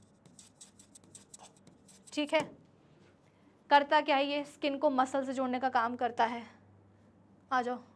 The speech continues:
और देखते हैं आगे और क्या लिखा हुआ है इसके बारे में खास। It fixes the skin with muscles, fill the spaces inside the organs, attaches the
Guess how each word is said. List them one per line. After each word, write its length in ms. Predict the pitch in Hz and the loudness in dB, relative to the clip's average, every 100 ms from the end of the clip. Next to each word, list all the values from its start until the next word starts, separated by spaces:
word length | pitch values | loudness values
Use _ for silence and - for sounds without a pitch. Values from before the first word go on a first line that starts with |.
| - | -8
और 120 | 247 233 | -2 0
देखते 320 | 240 240 240 | 0 -2 -4
हैं 80 | 233 | -4
आगे 260 | 226 233 - _ - - | -4 -6 -10 _ -20 0
और 140 | 240 | 2
क्या 140 | 240 240 | 2 -2
लिखा 220 | 233 254 | -4 -4
हुआ 120 | 233 | -2
है 40 | 233 | -4
इसके 180 | - | -6
बारे 220 | 233 220 226 | -4 -4 -6
में 120 | 226 | -10
खास। 400 | 240 220 - - - _ _ _ _ - _ _ _ _ _ - - _ _ _ _ _ _ _ _ - - - - - - _ 277 | -10 -10 -12 -20 -20 _ _ _ _ -20 _ _ _ _ _ -20 -20 _ _ _ _ _ _ _ _ -20 -18 -20 -20 -20 -20 _ -2
It 100 | 277 | -2
fixes 540 | - 339 - 427 381 | -2 -4 0 2 4
the 120 | 349 349 | 4 2
skin 220 | - 330 | 0 0
with 160 | 311 302 | 0 -2
muscles, 520 | 269 277 269 320 330 - - _ _ - - - - - | 2 0 0 -6 -6 -12 -20 _ _ -20 -20 -20 -6 4
fill 220 | 403 415 | 6 6
the 100 | 392 381 | 4 2
spaces 460 | - 311 302 349 302 | -2 -2 0 -2 -2
inside 380 | 294 302 302 277 | -2 0 0 2
the 100 | 285 | 0
organs, 420 | 247 262 262 285 294 | 2 2 0 -4 -6
attaches 640 | - 269 269 285 330 320 | -4 2 4 2 0 -2
the 140 | 311 | 0